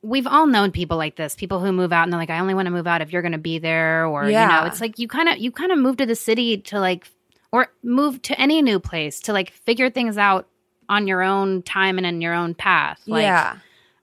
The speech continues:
Speaker 1: I encourage you to, like, do that and remember that. And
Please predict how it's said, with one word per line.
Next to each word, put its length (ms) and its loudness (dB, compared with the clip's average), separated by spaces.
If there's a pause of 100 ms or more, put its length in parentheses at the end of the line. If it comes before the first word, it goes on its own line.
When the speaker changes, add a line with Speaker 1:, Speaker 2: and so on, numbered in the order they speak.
(300)
Speaker 1:
I 100 2
encourage 440 2
you 120 2
to, 320 0
like, 300 -4
do 180 2
that 300 2
and 160 -4
remember 400 -2
that. 300 -4
And 320 -6